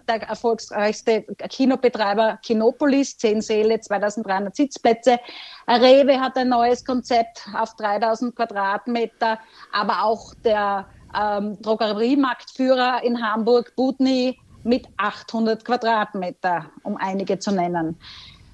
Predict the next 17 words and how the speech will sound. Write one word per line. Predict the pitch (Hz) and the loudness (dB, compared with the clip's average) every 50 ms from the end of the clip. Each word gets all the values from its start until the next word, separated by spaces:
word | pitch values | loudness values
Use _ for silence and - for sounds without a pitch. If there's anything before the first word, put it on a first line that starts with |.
| _ _ - | _ _ 0
Eröffnung | 240 247 254 269 277 285 277 - 349 320 311 | 2 6 8 8 8 6 4 2 2 2 2
ist | 311 294 - - - | 2 0 -4 -6 -2
für | 277 285 | 0 0
Herbst | 269 277 277 247 240 240 - - - - | 0 2 0 0 0 -2 -4 -10 -10 -6
zwanzig | 247 247 233 226 - - 240 - | -4 -4 -4 -4 -4 -6 -6 -6
dreiundzwanzig | - 208 196 185 190 208 220 247 254 - 269 - 254 254 - 285 233 | -6 -6 -4 -4 -2 -2 -2 -4 -4 -4 -4 -4 -4 -6 -8 -8 -6
geplant | - 262 - - 240 214 208 214 226 262 294 - | -6 -8 -4 -2 -2 -2 -2 -2 -2 -2 -2 -2
und, | 269 254 247 240 220 - | 0 -2 -2 -4 -4 -2
äh, | 254 247 226 226 226 226 233 240 233 233 - | -2 0 2 2 2 2 2 0 0 -2 -2
die, | 240 240 240 233 220 240 226 | -2 -2 0 2 2 0 2
die | - 247 | 0 -4
Bilder, | 196 - - 247 254 277 269 277 277 233 | -2 0 2 2 2 4 2 2 0 0
die | - 262 | -2 -2
man | 254 254 254 233 | 0 0 -2 -4
sieht | - - - 247 262 277 277 - 247 | -6 -2 -2 0 0 0 0 -2 -4
im | 254 233 240 | -2 -2 -4
Internet, | - - 117 208 - 247 254 247 269 254 254 247 240 | -6 -8 -10 -8 -4 -4 -2 -2 -2 0 0 0 -2